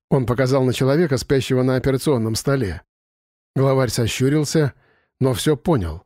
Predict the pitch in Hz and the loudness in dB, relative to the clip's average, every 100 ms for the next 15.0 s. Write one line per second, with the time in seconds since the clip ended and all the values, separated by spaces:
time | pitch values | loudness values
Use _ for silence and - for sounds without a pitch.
0 | _ _ - 139 143 139 127 120 123 170 | _ _ -4 0 0 0 -2 -2 -2 0
1 | 170 131 113 113 151 135 127 113 131 - | 2 2 0 0 0 0 -2 -2 -2 -2
2 | 131 123 120 90 76 - _ _ _ _ | -2 -2 -4 -6 -8 -16 _ _ _ _
3 | _ - 123 127 123 170 156 143 123 135 | _ -2 0 2 2 0 0 -2 0 2
4 | 151 135 117 113 127 127 127 - 143 143 | 2 2 0 0 0 0 -2 0 0 0
5 | 110 85 - _ _ _ _ 131 139 127 | -2 -6 -12 _ _ _ _ 0 2 2
6 | 139 127 123 123 139 123 - 123 151 - | 2 0 0 -2 -2 0 0 2 0 -2
7 | - _ 139 127 131 127 131 123 127 123 | -12 _ 0 2 0 0 -2 0 0 0
8 | 120 156 151 131 87 - - _ _ _ | 0 0 2 0 -4 -12 -18 _ _ _
9 | _ - - 147 135 - 175 - 131 - | _ -6 0 2 2 0 -2 0 -2 -2
10 | 120 160 - 139 143 165 - - 123 139 | 0 0 0 0 0 0 -2 -2 0 0
11 | 127 - 135 156 - 151 98 85 _ _ | 0 0 0 -2 0 0 0 -6 _ _
12 | _ _ 123 117 143 131 127 117 123 123 | _ _ -2 0 2 2 2 2 0 2
13 | 151 147 165 156 151 143 - - _ 139 | 0 0 0 2 2 -2 -4 -14 _ -4
14 | - 139 131 127 131 - 165 113 98 85 | -2 0 0 0 -2 0 0 0 -6 -8